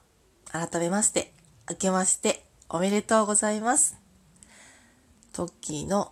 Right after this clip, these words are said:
お疲れ様をやっております。トッキーでございます。改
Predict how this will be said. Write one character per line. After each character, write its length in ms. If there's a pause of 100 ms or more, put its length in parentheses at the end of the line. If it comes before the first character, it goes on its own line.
(140)
お 80
疲 320
れ 80
様 400
を 140
や 80
っ 20
て 220
お 80
り 100
ま 140
す。 160
ト 140
ッ 120
キ 160
ー 40
で 80
ご 120
ざ 220
い 40
ま 160
す。 280 (1080)
改 140